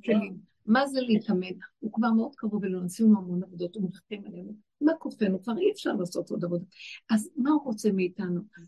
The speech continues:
שליבנו יהיה אליו. כאילו הגב שלנו לעולם, ולא מתקשרים עם העולם, בהבנה, בהשגה, בזה, בתקשורת, בתגובתיות, מה נשמע, לא נשמע, כן נשמע. הכל מרוכז, והדיבור צריך להיות איתו, אבל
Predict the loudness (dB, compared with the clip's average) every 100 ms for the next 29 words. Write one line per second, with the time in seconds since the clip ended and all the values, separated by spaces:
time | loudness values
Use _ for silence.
0 | _ -8 0 4 4 6 4 4 -4 0
1 | 0 0 0 -2 -2 -8 _ -20 -20 -12
2 | -2 0 0 2 2 2 -4 -4 -2 -2
3 | -2 -2 -2 -2 -6 _ _ -2 0 0
4 | 0 -4 0 4 8 8 6 0 0 -2
5 | -6 -10 2 2 2 -2 -2 -4 _ _
6 | -6 -6 -4 -4 -2 -4 -2 -2 -2 -2
7 | -2 -4 0 0 0 0 -2 -6 -16 _
8 | 2 6 6 6 4 _ _ -6 -6 0
9 | 0 2 0 2 0 0 2 0 0 -2
10 | 0 -2 -2 -2 0 -2 -4 -10 _ _
11 | _ _ _ -4 0 0 0 -2 -2 0
12 | 2 0 -2 -4 -4 0 2 2 0 -2
13 | -2 -2 0